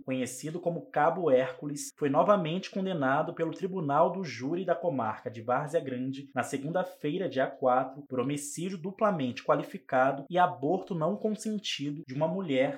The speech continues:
com quem mantinha relacionamento. A pena, fixada em dezoito anos e oito meses de reclusão, será somada e unificada aos outros cento e oitenta e cinco anos de condenação.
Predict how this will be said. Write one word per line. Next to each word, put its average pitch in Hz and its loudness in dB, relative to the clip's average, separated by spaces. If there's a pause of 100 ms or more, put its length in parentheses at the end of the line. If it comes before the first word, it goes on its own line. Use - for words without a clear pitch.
com 147 -4
quem 185 -6
mantinha 185 -6
relacionamento. 160 -4 (300)
A 220 4
pena, 165 -2
fixada 156 2
em 165 -4
dezoito 151 -2
anos 156 0
e 151 -2
oito 170 0
meses 165 -2
de 127 -8
reclusão, 127 -6
será 120 2
somada 151 2
e 147 -6
unificada 180 -2
aos 165 2
outros 175 -6
cento 185 -6
e 214 0
oitenta 196 -4
e 185 -8
cinco 185 -6
anos 160 -2
de 156 -10
condenação. 175 -4